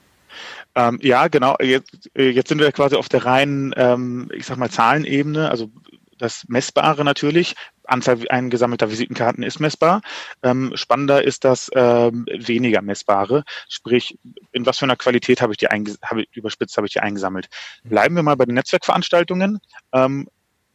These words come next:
Speaker 1: ich kann, also damit überhaupt was passiert, muss ich natürlich erstmal, müsste ich natürlich erstmal hingehen, zu welchen. Ähm, wenn ich nicht hingehe, kann ich mich natürlich auch, ähm, ist es klar,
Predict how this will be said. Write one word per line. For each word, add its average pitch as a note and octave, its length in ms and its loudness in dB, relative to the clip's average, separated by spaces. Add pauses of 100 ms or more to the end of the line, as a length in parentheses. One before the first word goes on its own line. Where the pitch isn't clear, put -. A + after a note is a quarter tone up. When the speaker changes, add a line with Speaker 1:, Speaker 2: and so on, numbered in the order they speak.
(180)
Speaker 1:
ich - 160 -10
kann, F#3+ 460 -2
also G#2+ 180 0
damit A2 200 2
überhaupt B2 280 0
was E3+ 100 -2
passiert, D3 320 2
muss C3 160 -4
ich B2 60 -4
natürlich A#2 240 -2
erstmal, - 240 -6
müsste A#2+ 260 -6
ich - 80 -8
natürlich G#2+ 240 -6
erstmal G#2+ 220 -8
hingehen, G2 400 -6
zu - 140 -10
welchen. - 260 -8 (560)
Ähm, A#2 380 2 (800)
wenn B2 260 2
ich - 160 -4
nicht B2 140 -2
hingehe, C#3 360 4
kann B2+ 200 0
ich B2 120 -2
mich B2 180 -6
natürlich A#2+ 300 0
auch, A#2+ 240 -6
ähm, A2 380 0 (140)
ist A#2+ 120 -8
es A#2+ 120 -4
klar, B2 280 4